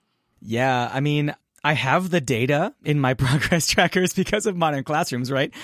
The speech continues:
I have the data to tell you that it's going better. Like,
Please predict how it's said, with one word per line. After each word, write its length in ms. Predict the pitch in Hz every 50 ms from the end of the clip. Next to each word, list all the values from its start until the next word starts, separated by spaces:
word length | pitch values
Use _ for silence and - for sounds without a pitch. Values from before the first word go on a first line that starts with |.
| - - - - -
I 120 | - 170
have 180 | 190 214 220 208
the 60 | 208
data 280 | 147 196 226 262 233 180
to 60 | 156
tell 160 | 127 165 160
you 120 | 151 151
that 120 | 139 151 143
it's 120 | 139 127
going 260 | - 151 143 131 131
better. 340 | 127 131 117 113 95 90 - _ _ _ -
Like, 280 | - 147 160 139 -